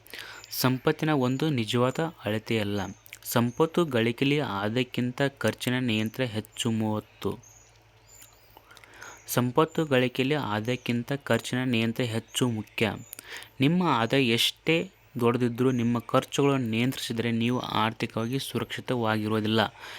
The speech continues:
ಹೆಚ್ಚು ಸಂಬಳ ಪಡೆಯುವುದು ಶ್ರೀಮಂತಿಗೆ ಸಮನಲ್ಲ, ಬದಲಾಗಿ ನಿಮ್ಮ ಉಳಿತಾಯ ಸಾಮರ್ಥ್ಯವೇ ನಿಜವಾದ ಸಂಪತ್ತಿನ ಅಳತೆಯಾಗಿದೆ.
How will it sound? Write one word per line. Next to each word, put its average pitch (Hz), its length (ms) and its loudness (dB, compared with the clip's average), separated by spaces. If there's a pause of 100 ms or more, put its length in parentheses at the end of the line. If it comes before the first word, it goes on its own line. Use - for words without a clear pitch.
(120)
ಹೆಚ್ಚು - 320 0
ಸಂಬಳ 135 320 2
ಪಡೆಯುವುದು 120 540 0
ಶ್ರೀಮಂತಿಗೆ 120 760 0
ಸಮನಲ್ಲ, 110 760 0
ಬದಲಾಗಿ 113 600 0
ನಿಮ್ಮ 127 260 0
ಉಳಿತಾಯ 120 500 0
ಸಾಮರ್ಥ್ಯವೇ 113 680 0
ನಿಜವಾದ 117 640 0
ಸಂಪತ್ತಿನ 110 600 -4 (140)
ಅಳತೆಯಾಗಿದೆ. 104 920 -4